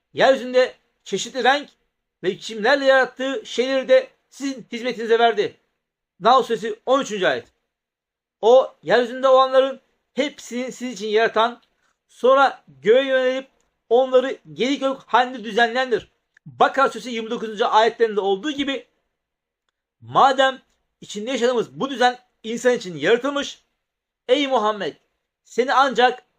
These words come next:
alemlere rahmet olarak gönderdik. Enbiya Suresi yüz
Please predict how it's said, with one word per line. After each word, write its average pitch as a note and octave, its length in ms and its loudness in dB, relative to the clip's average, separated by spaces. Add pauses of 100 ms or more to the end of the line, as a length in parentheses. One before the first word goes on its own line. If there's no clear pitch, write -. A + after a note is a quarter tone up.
(160)
alemlere A#3+ 680 2
rahmet A3 320 0
olarak A3 240 0
gönderdik. G3+ 560 -2 (400)
Enbiya B3 420 2
Suresi G#3+ 220 -4
yüz G#3 180 -8